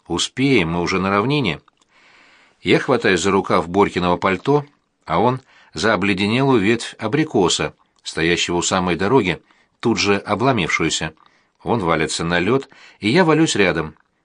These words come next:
«Рукав хоть отпусти», просит Горбыль. «Чего вцепился?» Мы встаём и потихоньку продвигаемся вперёд.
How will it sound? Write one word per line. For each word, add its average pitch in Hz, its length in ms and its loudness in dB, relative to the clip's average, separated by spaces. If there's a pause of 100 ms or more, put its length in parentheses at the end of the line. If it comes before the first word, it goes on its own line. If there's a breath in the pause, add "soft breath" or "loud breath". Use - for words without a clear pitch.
(100)
«Рукав 101 460 0
хоть 82 180 -2
отпусти», 92 460 0
просит 87 380 -2
Горбыль. 82 420 -2 (220 soft breath)
«Чего 107 260 0
вцепился?» 87 600 -2 (1500 soft breath)
Мы 92 180 -4
встаём 101 420 0
и 82 40 -4
потихоньку 87 540 -2
продвигаемся 87 640 0
вперёд. 98 460 0